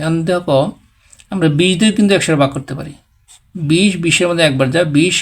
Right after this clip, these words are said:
একশোর মধ্যে কয়বার যা? পাঁচবার যা। আবার পাঁচ একশো বিশের মধ্যে কয়বার যা? একশো বিশের মধ্যে পাঁচ হচ্ছে পা-, পাঁচ দুগুণে দশ, চার পাঁচা কুড়ি, পাঁচ চব্বিশ একশো বিশ।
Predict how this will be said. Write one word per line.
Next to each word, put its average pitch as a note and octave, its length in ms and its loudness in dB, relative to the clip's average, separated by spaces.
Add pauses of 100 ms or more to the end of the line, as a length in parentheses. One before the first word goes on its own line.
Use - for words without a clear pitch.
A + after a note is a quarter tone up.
(120)
একশোর E3 220 -6
মধ্যে E3 180 -2
কয়বার E3 280 0
যা? D#3 80 4 (1400)
পাঁচবার C#3 440 0
যা। - 100 -14 (1080)
আবার D3+ 160 2 (200)
পাঁচ F3 380 2 (140)
একশো D#3+ 260 -2
বিশের D#3 240 2
মধ্যে D#3+ 200 0
কয়বার A#2+ 320 -4
যা? - 80 -12 (1700)
একশো C#3 220 -12
বিশের F3 160 -6
মধ্যে E3+ 240 -4
পাঁচ D#3 180 0
হচ্ছে E3 180 -6 (160)
পা-, E3 320 0
পাঁচ E3 180 4
দুগুণে D#3+ 240 0 (120)
দশ, G#3+ 200 4 (1160)
চার D3+ 240 2
পাঁচা D3 260 -6
কুড়ি, D3 160 -6 (140)
পাঁচ D#3 140 4 (100)
চব্বিশ E3 260 0 (100)
একশো - 160 -6 (100)
বিশ। - 140 -8